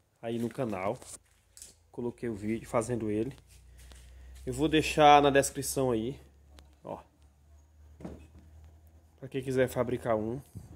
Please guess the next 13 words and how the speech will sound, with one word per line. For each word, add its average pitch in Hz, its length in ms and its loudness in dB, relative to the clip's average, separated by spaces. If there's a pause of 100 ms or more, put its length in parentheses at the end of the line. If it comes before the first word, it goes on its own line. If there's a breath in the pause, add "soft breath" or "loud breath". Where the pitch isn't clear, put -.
(1400)
Fabriquei 131 380 -2
ele 131 80 4
pro 123 460 -2 (640)
rapaz 120 380 -2
ali, 127 280 -2
aí 123 140 4
ele 131 80 0
foi, 147 400 -2 (1600)
pintou 156 400 -2
o - 20 0
bichinho 131 380 -6
aí, 123 140 -2
ó. 110 100 -2